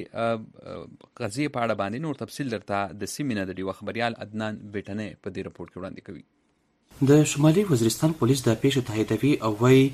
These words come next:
Speaker 2: دا هدفي وژنې پیښه وه چې تېره ورځ میرالي بازار کې شوې. د میرالي تاڼې چارواکو وایس اف امریکا ډیوا ته وویل پیښه کې یوه زنانه وژل سوې او بله ژوبل سوې ده. د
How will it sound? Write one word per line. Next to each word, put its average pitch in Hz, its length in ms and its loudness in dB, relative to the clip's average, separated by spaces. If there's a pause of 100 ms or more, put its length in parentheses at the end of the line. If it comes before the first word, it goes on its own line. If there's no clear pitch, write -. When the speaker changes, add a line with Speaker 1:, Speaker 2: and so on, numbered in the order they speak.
(280)
Speaker 2:
دا 135 60 6 (100)
هدفي 131 320 2
وژنې 120 320 6 (100)
پیښه 123 260 2 (120)
وه 123 120 6 (380)
چې 147 100 4 (120)
تېره 151 180 6
ورځ 165 240 4
میرالي 123 260 6 (120)
بازار 127 300 4
کې 190 160 6
شوې. 123 380 6 (560)
د 143 180 8
میرالي 151 320 6
تاڼې 160 200 8 (100)
چارواکو 135 460 4
وایس 127 200 6
اف 123 140 -2
امریکا 120 400 4
ډیوا 123 320 6
ته 123 60 2 (100)
وویل 131 400 8 (300)
پیښه 156 300 6
کې 170 80 8 (100)
یوه 131 240 6
زنانه 120 280 4
وژل 113 240 4
سوې 131 400 4
او 113 160 4
بله 131 160 8 (220)
ژوبل 127 200 8 (120)
سوې 117 260 2
ده. 123 100 8 (520)
د 139 120 10